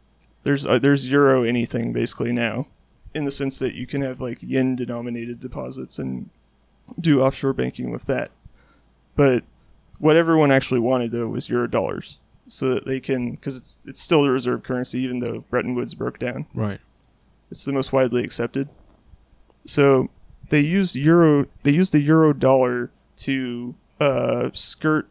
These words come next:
Speaker 1: the Bretton Woods system, and it became, like, a really important part of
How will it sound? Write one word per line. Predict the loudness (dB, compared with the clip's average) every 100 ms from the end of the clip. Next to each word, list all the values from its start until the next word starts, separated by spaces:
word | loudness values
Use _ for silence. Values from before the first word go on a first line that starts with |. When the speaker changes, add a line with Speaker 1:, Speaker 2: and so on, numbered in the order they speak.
| -8
Speaker 1:
the |
Bretton | -2 -2 0
Woods | -2 -4
system, | -4 -6 -6 -6 -6 -8 -12 _ _ _ -8
and | -4 -2 -2 -4 -6 -8 -10 -12 -14 _
it | -6
became, | -6 -2 -2 0
like, | -2 -2
a |
really | -2 0 0
important | -2 -4 -4 -6
part | -2 0 0
of | -4 -8